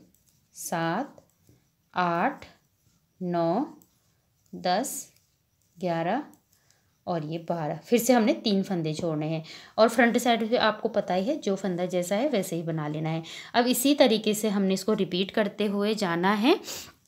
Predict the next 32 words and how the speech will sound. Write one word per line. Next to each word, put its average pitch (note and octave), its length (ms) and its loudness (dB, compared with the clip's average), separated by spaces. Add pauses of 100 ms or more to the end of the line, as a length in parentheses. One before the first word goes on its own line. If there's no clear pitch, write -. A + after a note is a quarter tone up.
(280)
और G#3 180 8
देखिए, A3 520 2 (440)
एंड B3 260 8
में C4 120 6
आके F#3 360 4
यहाँ F#3 380 2
पे G3+ 80 2
अब G#3+ 180 4
हमने G#3 280 2
क्या G#3 160 0
करना G3 360 2
है, G#3 300 0 (420)
जो G3 180 4
ये, G3+ 240 4
अ, F3 400 2
सारे F#3 360 4
फंदे F#3+ 360 0
हैं G3 160 0
ना, F#3 100 0
इनको G3 300 -2
हम G3 200 0
बंद F3+ 220 0
कर G#3+ 120 4
लेंगे, A3+ 440 0 (320)
उसके G3+ 260 0
बाद F3+ 220 8
हम F3+ 180 4
इसको G#3 240 0
सिलाई D#3+ 340 2
कर D3 140 0
लेंगे। E3 340 -6
देखिए, F3 440 -6